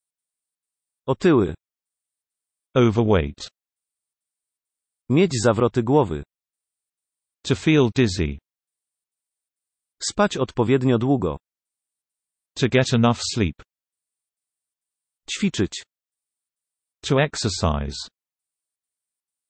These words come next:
Speaker 1: Przedawkować.
Speaker 2: To overdose.
Speaker 1: Być na coś uczulonym.
Speaker 2: To be allergic to something.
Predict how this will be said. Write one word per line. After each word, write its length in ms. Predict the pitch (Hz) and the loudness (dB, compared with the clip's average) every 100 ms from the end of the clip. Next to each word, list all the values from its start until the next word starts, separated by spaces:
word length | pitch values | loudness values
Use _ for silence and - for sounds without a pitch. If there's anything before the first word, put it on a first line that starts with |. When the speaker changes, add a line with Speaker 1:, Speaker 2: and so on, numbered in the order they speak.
| _ _ | _ _
Speaker 1:
Przedawkować. 800 | - 139 123 117 - 123 82 - - _ _ _ _ _ _ _ _ _ _ _ | -4 0 0 0 0 0 -2 -6 -20 _ _ _ _ _ _ _ _ _ _ _
Speaker 2:
To 140 | - 135 | -4 2
overdose. 800 | 127 139 107 92 78 71 - - _ _ _ _ _ _ _ _ _ _ _ _ _ _ _ _ | 4 4 2 0 -2 -2 -12 -16 _ _ _ _ _ _ _ _ _ _ _ _ _ _ _ _
Speaker 1:
Być 260 | 107 156 139 | 0 0 2
na 140 | 117 | 0
coś 280 | - 123 - | 0 -4 -2
uczulonym. 540 | 147 - 131 101 80 76 _ _ _ _ _ _ _ _ _ _ _ | -6 0 2 2 -2 -10 _ _ _ _ _ _ _ _ _ _ _
Speaker 2:
To 140 | - 120 | -4 2
be 140 | 127 | 4
allergic 540 | 120 143 135 - 101 - | 4 4 4 2 -2 0
to 120 | 117 | -6
something. 560 | - 123 107 - 76 | 0 0 0 -4 -6